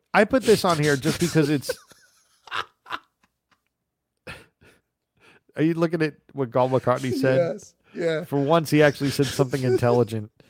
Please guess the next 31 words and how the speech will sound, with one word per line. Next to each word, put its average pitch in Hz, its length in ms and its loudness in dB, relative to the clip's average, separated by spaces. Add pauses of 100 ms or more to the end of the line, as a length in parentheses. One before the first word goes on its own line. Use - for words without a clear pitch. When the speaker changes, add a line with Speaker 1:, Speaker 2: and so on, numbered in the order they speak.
(320)
Speaker 1:
He 120 80 -2
said, 131 220 2
"They 143 180 2
had 135 100 4
a 135 60 0
million 160 400 4
ways 156 260 4
to 143 100 -2
make 139 220 -2
noise, 117 560 0 (840)
and 131 220 0
they 127 160 4
picked 98 400 -4
those 113 380 0
songs." 82 520 -14 (520)
So 95 420 -14 (240)
I'll 107 160 -8
give 123 180 -6
him 127 120 -10
credit 110 280 0
on 98 60 -12 (140)
that 82 120 -18
one. 80 100 -18 (1000)
All 190 100 4
right, 127 180 2 (320)
moving 180 320 0
on. 92 160 -14 (1800)
Uh, 139 420 0 (240)
this 170 560 0 (380)
Doors 175 520 0
thing, 107 800 -6